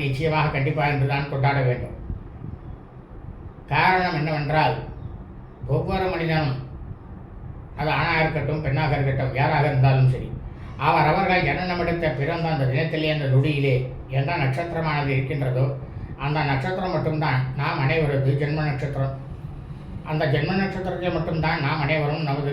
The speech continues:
பிறந்த நாளை வருஷா வருஷம் நிச்சயமாக கண்டிப்பாக கொண்டாட வேண்டும்.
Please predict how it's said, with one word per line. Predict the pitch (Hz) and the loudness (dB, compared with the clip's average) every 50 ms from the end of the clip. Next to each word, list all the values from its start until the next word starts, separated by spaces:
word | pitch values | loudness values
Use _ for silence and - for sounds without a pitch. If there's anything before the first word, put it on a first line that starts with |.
| 135 | 0
பிறந்த | 139 131 131 156 151 139 | 0 0 2 2 2 2
நாளை | 139 131 127 120 - - - - - - | 2 2 4 2 2 2 -2 -4 -4 0
வருஷா | 131 131 131 160 156 151 143 | 2 2 4 4 4 2 2
வருஷம் | 135 127 127 151 147 131 | 2 0 0 0 0 2
நிச்சயமாக | 131 127 127 156 151 143 135 143 139 135 | 0 2 2 2 2 2 2 2 2 2
கண்டிப்பாக | 131 131 131 139 131 135 131 131 - - | 2 4 4 4 4 4 4 4 4 4
கொண்டாட | 127 127 143 139 139 127 | 2 2 2 4 2 2
வேண்டும். | 123 117 - - - | 0 0 -2 -4 -8